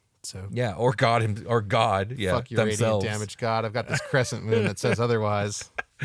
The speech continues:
Speaker 2: All right, so your final capstone feature for the Lunar Sorcerer is called Lunar Phenomenon. You get it at eighteenth level. As a bonus action, you can tap into a special power of your current lunar embodiment phase.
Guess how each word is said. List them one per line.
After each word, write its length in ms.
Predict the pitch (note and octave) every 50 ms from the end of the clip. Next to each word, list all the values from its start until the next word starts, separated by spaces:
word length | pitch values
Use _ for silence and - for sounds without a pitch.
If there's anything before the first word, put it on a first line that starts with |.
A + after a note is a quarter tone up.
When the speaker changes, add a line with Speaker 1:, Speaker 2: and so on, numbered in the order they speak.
| A2+ A#2+ A2+ C3+ C#3+
Speaker 2:
All 180 | D#3 D#3+ D3+ C3
right, 160 | A#2 A#2 B2+
so 120 | - C3+
your 140 | C3+ C3+ C3+
final 380 | - - G3 F#3+ F#3+ F#3 F3+ F3+
capstone 800 | - - E3 D#3+ D#3 - - - - C#3 C3 C3 B2+ B2+ B2+ B2+ - - - - - _ _
feature 540 | - - A2+ G#2 - - G#2 G2 F#2 F#2+ F#2
for 320 | - - G2 F#2+ F#2 F2+
the 100 | F2 F2
Lunar 240 | F2 F2 F2+ F2+ F2+
Sorcerer 460 | - - E2+ E2+ D#2 - F2 E2+ F2
is 160 | - E2 F2 -
called 180 | - - F2
Lunar 340 | E2+ F#2 G#2 A#2 C3 C#3+ C#3
Phenomenon. 840 | - - A2 F#2 F2+ F2+ F2 F#2 F#2 F#2 E2+ E2 D#2+ - E2 D#2 E2+
You 100 | E2 E2
get 100 | F2+ F2+
it 100 | F#2 F#2
at 60 | E2
eighteenth 340 | F2+ F2 - F#2 F2+ F2+ -
level. 280 | - E2 - - - - _ _ _ - - - - - - -
As 140 | - D3+ D3+
a 40 | E3+
bonus 220 | F3 E3+ D3 B2+ -
action, 300 | G#2+ G2+ - - C#3 -
you 80 | - A2
can 100 | G#2+ G2+
tap 180 | A2+ G#2+ G#2 A2
into 140 | - G#2+ G2
a 40 | F2+
special 300 | - A#2+ A2+ - A#2+ G#2
power 240 | A2 G2+ G2 G2
of 80 | F#2+ F2+
your 220 | F2+ F#2+ F#2 F#2
current 440 | F2+ - - - A#2 A2 A2+ A2+ D#2+
lunar 240 | F#2+ F#2 F2+ F2+ F2+
embodiment 400 | F2 E2+ E2+ F2 F2+ E2+ D2+ D2
phase. 320 | - D3 C#3+ D3 D3 -